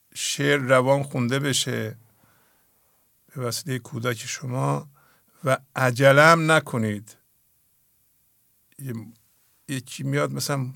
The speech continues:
مثل مسلسل میگه تمام می‌کنه. عجله با شعر باید با تأنی بخونند. حالا و-، ولو اینکه کودک هستند، به نظر میاد که این کودک میفهمه معنیشو.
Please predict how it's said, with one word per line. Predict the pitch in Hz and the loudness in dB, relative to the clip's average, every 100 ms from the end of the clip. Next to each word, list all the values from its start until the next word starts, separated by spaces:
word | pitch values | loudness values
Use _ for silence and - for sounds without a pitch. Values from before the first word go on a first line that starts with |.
| _ _ _ _ - | _ _ _ _ -8
مثل | 127 - 143 | -4 -4 -4
مسلسل | 131 120 - 135 123 110 156 156 143 123 - _ _ _ _ _ _ | -2 -2 0 0 0 -2 2 2 2 -4 -16 _ _ _ _ _ _
میگه | 123 147 143 143 | -4 -2 -2 -4
تمام | 123 127 131 | -4 0 0
می‌کنه. | 120 113 113 110 | 0 -4 -8 -10
عجله | - 135 131 131 135 156 | -4 -2 0 0 0 -2
با | 143 127 127 - - - _ _ | -4 -6 -6 -8 -20 -20 _ _
شعر | - - 151 160 | -18 -8 -2 -2
باید | 151 151 139 | 2 0 2
با | 156 135 | 0 0
تأنی | - 131 131 131 143 | -2 -4 -2 -2 -4
بخونند. | 147 139 139 139 135 127 - _ _ _ _ _ - - - - - | -4 -4 -2 0 0 -2 -10 _ _ _ _ _ -10 -8 -8 -12 -20
حالا | - 247 127 | -18 -10 -6
و-، | 131 135 - _ _ _ | -6 -8 -10 _ _ _
ولو | 131 127 143 147 | -14 -4 0 0
اینکه | 143 131 | -2 -6
کودک | - 120 120 131 120 127 | -10 -10 -2 -2 -2 -6
هستند، | 123 - 147 143 139 - _ - | -6 -4 -2 -2 -6 -16 _ -8
به | 131 | -2
نظر | 123 117 139 | 0 2 2
میاد | 139 147 143 | 2 0 0
که | - 127 | -4 -8
این | 127 | -8
کودک | 127 120 131 123 - | -8 -6 -6 -6 -8
میفهمه | 135 139 - 113 110 | -6 -4 -2 -2 -2
معنیشو. | 110 110 110 113 - | -8 -8 -10 -12 -16